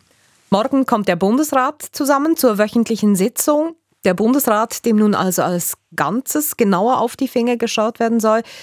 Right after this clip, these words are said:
Welchen Einfluss hat das alles, die ganze Geschichte, auf das Funktionieren der Regierung?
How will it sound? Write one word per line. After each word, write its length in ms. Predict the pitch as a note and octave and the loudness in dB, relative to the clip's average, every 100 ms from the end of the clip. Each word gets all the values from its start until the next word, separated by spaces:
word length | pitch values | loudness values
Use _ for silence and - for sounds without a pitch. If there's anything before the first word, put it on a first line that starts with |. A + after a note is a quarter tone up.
| - - - | -20 -20 -2
Welchen 280 | G#3 A3 F#3+ | 0 2 2
Einfluss 560 | F3+ A#3 - A#3+ - | 2 0 0 0 0
hat 520 | - G#3+ A#3+ - - B3 | 0 0 -2 -6 -4 -2
das 160 | A3+ | 0
alles, 320 | - G#3+ A3+ | 0 0 -2
die 140 | - G3 | -2 -2
ganze 320 | G3 G3+ A3+ | -2 -2 -2
Geschichte, 500 | G3 - G3 - G3 | -2 -2 -2 -2 -2
auf 120 | F3 | -2
das 180 | E3+ - | -6 -6
Funktionieren 560 | - F3+ - F3+ F3 E3 | -2 -2 0 0 2 0
der 140 | D#3+ | -4
Regierung? 420 | D#3+ - D#3+ - | -6 -6 -10 -12